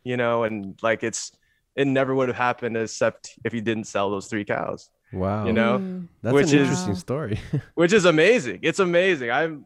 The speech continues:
Speaker 1: it's, it's, I've, like, seriously, it's so, the family root thing, it's very, very tied to it. It's like, it's kind of, it's worth all costs. Like, the idea of people just trading their families for money, things, or just, I'm like, "Dude,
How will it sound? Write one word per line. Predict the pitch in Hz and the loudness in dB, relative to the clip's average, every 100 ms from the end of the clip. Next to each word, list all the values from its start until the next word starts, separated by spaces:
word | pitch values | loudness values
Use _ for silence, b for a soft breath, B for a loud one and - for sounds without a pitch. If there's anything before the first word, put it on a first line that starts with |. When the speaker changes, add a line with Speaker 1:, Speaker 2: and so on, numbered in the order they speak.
| _ | _
Speaker 1:
it's, | - 151 - - - - | -6 -6 -6 -14 -16 -10
it's, | - 160 160 - - | 0 2 2 -4 0
I've, | 156 135 120 _ _ _ | 0 0 -6 _ _ _
like, | - 110 110 _ _ _ _ _ _ _ _ | -8 -6 -8 _ _ _ _ _ _ _ _
seriously, | - 151 135 - 120 | -2 2 2 2 0
it's | 127 - | 0 2
so, | 180 180 120 - | 4 4 2 -6
the | 147 180 | 0 2
family | - 170 180 175 170 156 123 - - | 4 2 2 0 0 0 -4 -14 -18
root | 110 131 110 | -8 -6 -4
thing, | - 135 135 | -2 -2 -2
it's | 131 - 123 - - _ _ _ _ | -2 0 -2 -2 -10 _ _ _ _
very, | 120 139 151 160 156 143 127 - _ | -4 0 2 2 0 -2 -6 -10 _
very | 117 123 135 135 | -6 0 0 0
tied | - 117 95 | -2 -2 -4
to | - 95 | -6 -6
it. | 90 | -6
It's | 107 104 | -8 -4
like, | 113 107 | -4 -4
it's | - | -6
kind | 135 123 | -6 -4
of, | |
it's | 113 120 | -6 -8
worth | 110 123 131 123 _ _ _ _ _ _ | -4 0 0 -2 _ _ _ _ _ _
all | - 120 | -2 0
costs. | - 107 - - - | 0 -2 -4 -10 -4
Like, | 110 107 | -4 -2
the | |
idea | 120 117 127 | -4 -2 0
of | 117 98 - | 0 -4 -8
people | 143 120 110 | -8 -4 -6
just | 101 - - - | -6 -12 -16 -16
trading | - 127 117 113 | -10 -6 -6 -4
their | 104 101 90 | -4 -4 -6
families | - 101 104 95 | -4 -4 -4 -8
for | - 92 | -10 -14
money, | 90 101 101 104 | -8 -6 -4 -6
things, | 101 107 101 98 | -6 -4 -4 -4
or | 87 85 | -6 -6
just, | 101 101 | -8 -6
I'm | 120 | -4
like, | 120 - | -4 -2
"Dude, | 165 160 131 | 0 0 -2